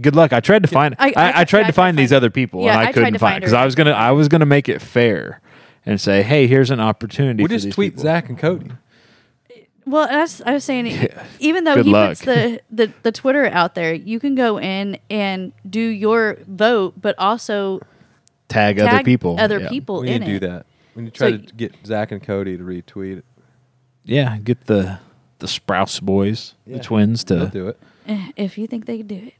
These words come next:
Speaker 3: Oh,
Speaker 1: yeah,
Speaker 3: yeah.
Speaker 1: I don't know that they will. They're probably too busy
Speaker 3: I don't know what they're doing nowadays.
Speaker 1: chasing skirt and
Speaker 2: Yeah.
Speaker 3: Pro-, probably <laughs> married by now. By
Speaker 2: Oh, no. No, they're not.
Speaker 3: How old are they? They're gonna be twenties, aren't they?
Speaker 1: Well, yeah, but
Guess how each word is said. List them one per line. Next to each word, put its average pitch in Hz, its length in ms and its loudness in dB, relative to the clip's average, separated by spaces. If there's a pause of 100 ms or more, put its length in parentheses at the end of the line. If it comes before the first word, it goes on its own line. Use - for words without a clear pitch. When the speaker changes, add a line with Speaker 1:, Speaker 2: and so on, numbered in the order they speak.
(140)
Speaker 3:
Oh, 226 120 -8
Speaker 1:
yeah, 85 240 -2
Speaker 3:
yeah. - 80 -6
Speaker 1:
I 107 40 0
don't 101 140 -2
know 92 140 -2
that 80 100 -8
they 87 140 -4
will. 92 260 -2
They're 95 120 -6
probably 92 280 0
too 95 160 -8
busy 90 360 -4 (800)
Speaker 3:
I - 40 -18
don't 220 80 -6
know 202 80 -2
what 196 140 0
they're 143 80 -4
doing 98 260 -4
nowadays. 95 240 -4
Speaker 1:
chasing 107 280 2
skirt 107 420 2
and 185 360 -12
Speaker 2:
Yeah. 185 300 -10 (460)
Speaker 3:
Pro-, 208 180 -4 (160)
probably 190 320 -4 (140)
<laughs> 110 80 -16
married 123 440 0
by 95 200 -4
now. 104 260 -12
By 90 240 -20
Speaker 2:
Oh, 240 160 4
no. 160 240 -6 (160)
No, 147 160 -16
they're 101 140 -16
not. - 180 -18 (380)
Speaker 3:
How 160 100 -14
old 165 160 -10
are 175 160 -10
they? 107 100 -18 (160)
They're 147 80 -16
gonna 156 140 -14
be 85 120 -16
twenties, 131 520 -8
aren't 101 140 -12
they? 151 100 -14 (320)
Speaker 1:
Well, 120 180 2
yeah, 67 240 -2
but - 200 -10